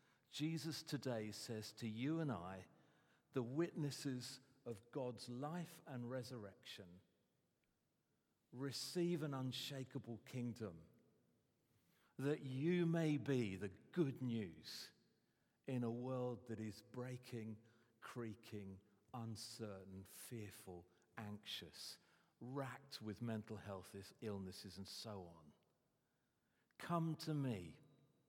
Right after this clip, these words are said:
the rock, the unshakable one, and receive a kingdom that cannot shake. Should we stand together and pray? And I'm not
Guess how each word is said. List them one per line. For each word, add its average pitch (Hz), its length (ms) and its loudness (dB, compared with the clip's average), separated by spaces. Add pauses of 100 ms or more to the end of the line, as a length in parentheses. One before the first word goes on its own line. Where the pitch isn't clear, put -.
(520)
the 113 100 2
rock, 113 560 -2 (680)
the 117 100 0
unshakable 113 960 -4
one, - 1600 -14
and 110 140 -2
receive 107 600 -6 (960)
a 113 60 -6
kingdom 98 520 -4
that 95 140 -12
cannot 82 340 -10 (160)
shake. 82 100 -14 (1500)
Should 185 140 -10
we 170 80 -2
stand 135 460 0
together 120 520 0
and 113 160 -2 (100)
pray? 135 640 0
And 107 240 -4 (160)
I'm 127 160 -2
not 127 160 -2